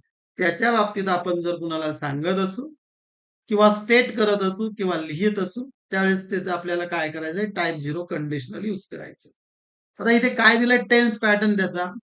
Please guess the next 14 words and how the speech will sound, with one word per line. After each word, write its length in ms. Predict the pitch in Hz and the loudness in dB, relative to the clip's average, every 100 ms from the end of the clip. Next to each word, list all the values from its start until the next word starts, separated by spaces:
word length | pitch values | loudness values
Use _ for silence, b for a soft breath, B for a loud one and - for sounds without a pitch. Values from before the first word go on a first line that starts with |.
| _ _ _ _ | _ _ _ _
सुरुवातीला 760 | - 220 214 226 233 240 233 | 2 8 10 10 10 8 6
if 300 | 214 208 208 | 8 4 4
येतं, 260 | 190 196 214 - _ _ _ _ _ _ _ _ _ | 2 0 -6 -8 _ _ _ _ _ _ _ _ _
त्यानंतर 880 | 202 202 214 214 208 196 160 185 220 233 - | 6 8 10 10 8 6 4 4 2 -2 0
प्रेझेंट 580 | 208 214 214 190 254 262 | 8 10 10 8 8 6
सिंपल 420 | 214 226 214 233 | 6 8 8 6
म्हणजे 260 | 233 226 233 | 4 4 2
सिंपल 460 | 233 226 208 220 208 | 2 4 4 4 2
प्रेझेंट 440 | 202 196 208 208 | 2 4 4 4
टेन्स 280 | 208 208 190 | 4 2 0
मध्ये 340 | 202 190 202 202 - _ _ | 0 2 2 0 -10 _ _
पहिलं 280 | 190 170 190 | -4 0 2
वाक्य 320 | 196 185 - | 2 0 -4
येतं 260 | 196 185 | -8 -8